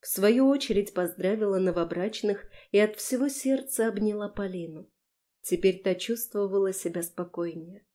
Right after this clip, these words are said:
Пусть проклятие и тяготело над ней, но Мириардок определённо обманул её насчёт попаданок.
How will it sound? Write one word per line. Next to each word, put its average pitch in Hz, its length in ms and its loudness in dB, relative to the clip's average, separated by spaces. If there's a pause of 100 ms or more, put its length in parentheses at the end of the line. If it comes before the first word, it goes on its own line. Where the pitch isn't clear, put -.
(420)
Пусть 277 320 2
проклятие 254 760 4
и 220 60 -4
тяготело 208 720 4
над 185 280 4
ней, 180 360 2 (160)
но 220 140 8
Мириардок 226 640 6
определённо 226 720 4
обманул 226 580 4
её 233 220 4
насчёт 226 420 4
попаданок. 196 840 -2